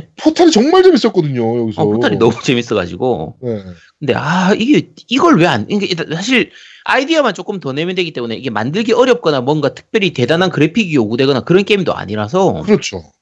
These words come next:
Speaker 2: 아, 이거 정도 만들어 대-, 만들 수 있을 것 같은데. 아, 나 왜 안
Speaker 1: 이 새끼들이
Speaker 2: 만들-
Speaker 1: 지금 스팀으로 돈 버느라 정신이 없어가지고.
Speaker 2: 음.
Speaker 1: 예,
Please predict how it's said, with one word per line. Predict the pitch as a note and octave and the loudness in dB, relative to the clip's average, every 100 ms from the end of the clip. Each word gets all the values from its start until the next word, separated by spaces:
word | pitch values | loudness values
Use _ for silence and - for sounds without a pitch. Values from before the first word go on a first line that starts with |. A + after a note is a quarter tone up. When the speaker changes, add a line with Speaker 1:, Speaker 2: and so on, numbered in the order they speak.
| - - - - - | -16 -14 -14 -10 -2
Speaker 2:
아, | E4+ | 2
이거 | F4+ | 2
정도 | F#4 F#4 | 4 2
만들어 | B3 C#3 - A3 | 4 2 2 0
대-, | C#3 | -2
만들 | C#3 D#3+ A#3 | 0 0 0
수 | G#3 | -2
있을 | F3+ A#3 | -2 0
것 | |
같은데. | C#3+ - A#2+ F2 C#2+ C2+ A2 - _ _ _ _ _ _ - | 0 -2 -4 -2 -2 -6 -10 -18 _ _ _ _ _ _ -10
아, | F#3+ B3 C4+ B3+ | -8 -6 -4 -4
나 | G3 | -2
왜 | G#2 G#3 | 2 4
안 | |
Speaker 1:
이 | |
새끼들이 | C#4+ D4+ D4 | 4 4 4
Speaker 2:
만들- | G#3+ | 4
Speaker 1:
지금 | A#3+ | 0
스팀으로 | - - F4+ F4+ E4+ | -4 0 2 4 4
돈 | G3+ F#3 | 6 6
버느라 | G#3+ G#3+ | 6 6
정신이 | E3 D#3 G3+ | 2 0 -2
없어가지고. | D#3 E3 C#3+ G#2+ G#2+ F#3+ G3+ C3 G2+ F2+ E2 - | -2 0 -2 -2 -2 2 4 2 0 -8 -12 -14
Speaker 2:
음. | F#2+ E2+ _ _ _ - | -16 -16 _ _ _ -4
Speaker 1:
예, | A#2+ C3 A#2+ G#2 | 2 4 4 0